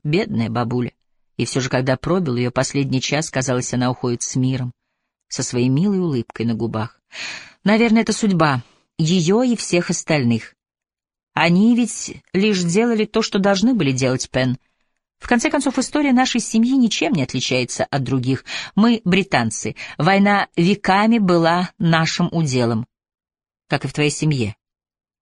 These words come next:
Один дядя, военный моряк, погиб в море во время Великой войны. Другой убит под Эль-Аламейном. Твои родители пали жертвой Блица. Обычная история». Эль-Аламейн — небольшой город на севере Египта.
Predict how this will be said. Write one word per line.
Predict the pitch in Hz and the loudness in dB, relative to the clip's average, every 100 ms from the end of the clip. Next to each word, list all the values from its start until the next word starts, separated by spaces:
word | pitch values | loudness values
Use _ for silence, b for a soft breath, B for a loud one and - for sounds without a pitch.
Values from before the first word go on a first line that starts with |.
| _ | _
Один | 143 160 180 | 0 2 2
дядя, | 160 160 175 | 2 2 2
военный | 165 143 147 143 | 0 2 2 2
моряк, | 135 135 147 | 2 0 -2
погиб | - 135 139 - | -2 -2 -2 -2
в | |
море | 135 143 156 | 0 2 0
во | 135 | 0
время | 127 131 | 0 0
Великой | 123 123 131 143 | 0 -2 -2 -4
войны. | 123 113 110 107 _ B B B B | -2 -2 -4 -6 _ B B B B
Другой | 170 196 220 254 | 2 4 4 2
убит | 226 185 220 - | 2 2 0 -2
под | - 196 180 - | 0 0 0 -2
Эль-Аламейном. | 185 202 226 208 - _ - 175 185 180 165 143 123 117 113 107 _ _ _ _ _ - | 0 2 2 -2 -8 _ -2 2 4 4 4 2 2 0 0 -4 _ _ _ _ _ -6
Твои | 143 131 | 0 2
родители | 131 123 117 131 | 2 0 -2 -4
пали | - 131 139 | -2 -2 -2
жертвой | 147 143 165 | -2 -4 -2
Блица. | 160 175 226 - - 110 _ _ | 0 2 0 -2 -8 -10 _ _
Обычная | 117 98 98 - 120 | -8 -8 -6 -4 -4
история». | - - 185 165 117 b b b b _ _ _ _ _ _ _ _ _ _ _ _ _ _ - | -4 -4 -4 -2 -6 b b b b _ _ _ _ _ _ _ _ _ _ _ _ _ _ -2
Эль-Аламейн — | 190 196 196 - _ _ 175 180 180 202 254 262 - | 0 0 -2 -6 _ _ 0 2 2 2 2 0 0
небольшой | 185 175 170 - | 0 2 0 0
город | 175 202 220 | 0 0 -2
на | 175 | -2
севере | 175 196 185 196 | -4 -2 0 0
Египта. | 170 147 - - 143 | -2 -4 -6 -6 -6